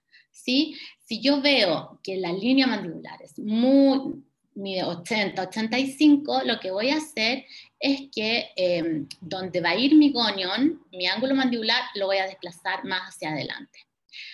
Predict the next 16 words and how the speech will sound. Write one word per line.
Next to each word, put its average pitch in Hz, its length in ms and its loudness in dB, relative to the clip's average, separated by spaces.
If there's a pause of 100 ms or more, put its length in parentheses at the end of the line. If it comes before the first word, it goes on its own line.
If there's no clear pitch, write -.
(140)
Al 185 140 -6
contrario, 233 500 0
si - 120 -10
tengo, 208 340 -8
por 180 100 -6
ejemplo, 233 400 -4
un 180 80 -6
paciente 185 480 -10
clase 214 440 -4
dos 302 240 0 (640)
que 202 100 -10
tiene, 196 540 -4
eh, 147 240 -6 (100)
retro-, 208 720 -2 (300)
retroproyección, 208 1120 -6
su - 220 -18